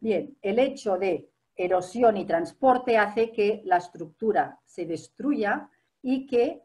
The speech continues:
se generen, pues, ah, flujos bastante, am, ah,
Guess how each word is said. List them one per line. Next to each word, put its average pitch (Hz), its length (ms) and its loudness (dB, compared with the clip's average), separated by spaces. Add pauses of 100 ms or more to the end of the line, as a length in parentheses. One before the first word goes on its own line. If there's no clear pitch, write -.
se 196 240 -8
generen, 214 800 -2
pues, 175 800 -4
ah, 165 160 -4
flujos 233 760 -6
bastante, 196 1040 -6 (460)
am, 156 800 -4 (500)
ah, 151 600 -6